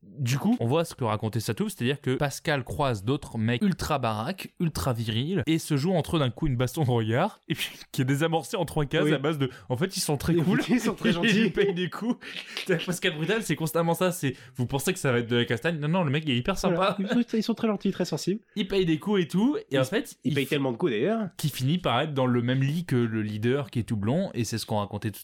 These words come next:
Speaker 1: à l'heure, il se réveille en lui faisant un petit, un
Speaker 2: Il,
Speaker 1: petit
Speaker 2: il
Speaker 1: bisou
Speaker 2: sort,
Speaker 1: sur
Speaker 2: il
Speaker 1: la
Speaker 2: se
Speaker 1: joue.
Speaker 2: réveille, il va f-, il va prendre sa douche et il se barre, parce que mec hyper viril, il se barre après. Il lui fait
Speaker 1: Mais
Speaker 2: un
Speaker 1: il prend
Speaker 2: petit
Speaker 1: une douche
Speaker 2: bisou.
Speaker 1: quand même avant.
Speaker 2: Mais il prend une douche.
Speaker 1: <laughs> Il se, il se nettoie avec le petit,
Speaker 2: Oui,
Speaker 1: le petit
Speaker 2: oui,
Speaker 1: truc en
Speaker 2: la,
Speaker 1: foufou, là.
Speaker 2: c'est ça, ouais, le petit
Speaker 1: La petite
Speaker 2: truc pour bien
Speaker 1: éponge.
Speaker 2: frotter. Et il a une charlotte sur la tête. Le mec sort, et là,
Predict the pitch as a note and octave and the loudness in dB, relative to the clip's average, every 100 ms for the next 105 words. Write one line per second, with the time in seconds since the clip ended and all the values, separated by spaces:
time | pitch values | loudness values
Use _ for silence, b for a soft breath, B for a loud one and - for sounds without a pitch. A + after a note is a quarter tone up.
0 | - F#2+ D3+ F#3+ C3+ - G#2 B2 E3 G#2+ | -6 -2 0 0 -2 -4 -2 0 0 0
1 | G2 A2+ A#2 - - A2+ G2 F2 G#2+ - | 0 0 -2 -4 -6 -2 -2 -2 -4 -4
2 | A#2+ A2+ - - G#2 A2+ A2 F#3 F#3 A2+ | -2 -2 -2 -2 -2 0 0 2 0 -2
3 | D3 A#2+ A#2 C3 A2+ G#2 C#3+ - G2+ F#2+ | -4 -2 -2 -2 -2 0 0 0 -2 0
4 | B2+ F#3 - - F#2 A2+ A2+ G#2+ G2+ G#2+ | -2 -2 -8 -8 -4 0 0 0 -4 -2
5 | G#2 A2 A#2 G#2+ F#2+ F2+ F#2+ F2 - F3+ | 0 2 0 -4 -10 -4 -2 -2 -4 0
6 | F#3+ F#3 D3 C3 D3+ D#3+ E3+ G3 E3 B2+ | 2 2 2 0 0 0 2 2 0 0
7 | B2 C3 C3 D3+ E3+ E3 C#3+ C3+ F#3+ G#3+ | 0 0 2 2 2 0 -2 0 0 0
8 | - E3 C#3+ - b - G3+ C3 D3 C#3+ | 2 0 0 -4 b -2 0 2 2 2
9 | D3+ F3 D#3+ C#3 C#3+ A#2+ - D#3+ C#3+ D3+ | 2 2 2 0 -4 -4 0 2 2 2
10 | A3 A#3+ B B D#3+ D3+ F#3 - F3 D#3 | 2 0 B B 0 2 2 0 0 0
11 | C#3+ F3 C3+ F3+ F3 F3+ E3 F#3+ E3 C#3 | 2 0 2 2 2 2 2 2 2 0
12 | C#3 D3 C3+ D#3 D3+ E3 E3+ E3 F3 B2 | -2 -2 -2 -2 0 0 2 2 2 0
13 | E3+ F3+ F#3+ G3 B B2 C3 C#3 E3 D#3 | -2 2 0 -2 B 0 0 0 0 0
14 | D#3 C3+ A#2+ A#2+ B2 D#3+ F#3 F#3+ - E3 | 0 0 0 0 0 2 2 0 0 0
15 | G#3+ A3 - B2+ C#3+ G#3 - | 0 -2 -2 2 2 0 -4